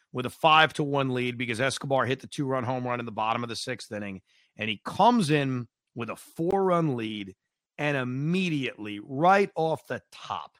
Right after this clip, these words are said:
is issuing a leadoff walk. You cannot do that. And Drew Smith, who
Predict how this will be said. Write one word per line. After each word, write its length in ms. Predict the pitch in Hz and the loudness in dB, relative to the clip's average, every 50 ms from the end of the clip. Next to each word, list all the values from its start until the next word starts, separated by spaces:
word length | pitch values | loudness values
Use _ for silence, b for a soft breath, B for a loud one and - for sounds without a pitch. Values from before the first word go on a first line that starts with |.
| _ _ _ _ _ _ _ _ _ _ _ _ - | _ _ _ _ _ _ _ _ _ _ _ _ -2
is 160 | 151 131 123 | 0 2 4
issuing 420 | 151 139 123 - 135 131 120 113 | 2 2 2 0 -4 -6 -6 -8
a 60 | 110 | -8
leadoff 400 | 110 107 107 107 107 101 95 - | -8 -8 -8 -6 -6 -8 -8 -10
walk. 340 | - 85 71 60 - - _ _ _ _ _ _ _ _ _ _ _ _ _ - - | -12 -14 -14 -14 -18 -20 _ _ _ _ _ _ _ _ _ _ _ _ _ -8 -2
You 180 | 156 170 202 | 2 2 2
cannot 460 | 156 - - 151 123 135 117 107 92 90 | 2 0 -2 -2 -2 -2 -4 -6 -6 -8
do 160 | 90 85 76 | -12 -12 -12
that. 220 | 71 - - - _ _ _ _ _ _ _ _ _ _ _ _ _ _ | -14 -16 -20 -20 _ _ _ _ _ _ _ _ _ _ _ _ _ _
And 200 | - 139 139 135 | -2 -2 -2 0
Drew 220 | 117 156 208 208 170 | 4 4 4 4 4
Smith, 500 | - - - 160 165 151 143 131 - - | 2 0 2 2 4 4 4 2 2 0
who 340 | 131 131 127 123 117 110 | 0 0 0 -2 -4 -6